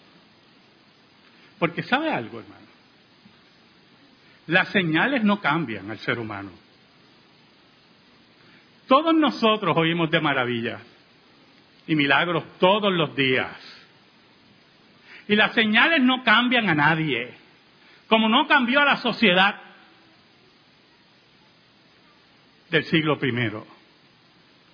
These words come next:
Como los milagros de Jesús no cambiaron a nadie.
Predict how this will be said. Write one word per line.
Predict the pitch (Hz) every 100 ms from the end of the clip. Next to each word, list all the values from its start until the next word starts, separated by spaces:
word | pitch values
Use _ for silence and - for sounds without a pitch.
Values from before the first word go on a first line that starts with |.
| _
Como | 220 247
los | 262
milagros | 240 269 247 320 349 311
de | 247 233
Jesús | 247 - 320
no | 277 277
cambiaron | 294 269 277 285
a | 285
nadie. | 262 285 277 208 143 139